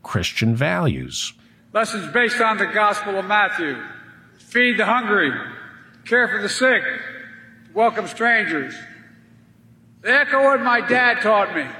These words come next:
Speaker 2: and I mean this sincerely. My dad used to say, "Everyone, everyone is entitled to be treated with dignity and respect."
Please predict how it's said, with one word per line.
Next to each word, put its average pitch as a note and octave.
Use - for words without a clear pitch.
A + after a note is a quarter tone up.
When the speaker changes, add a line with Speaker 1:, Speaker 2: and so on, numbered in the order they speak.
Speaker 2:
and F#3+
I G#3+
mean A3+
this G#3+
sincerely. G#3+
My G3
dad A#3+
used -
to -
say, A3
"Everyone, A#3+
everyone A3
is D#3+
entitled G#3+
to -
be F#3
treated G#3
with F#3
dignity E3+
and D3+
respect." C#3+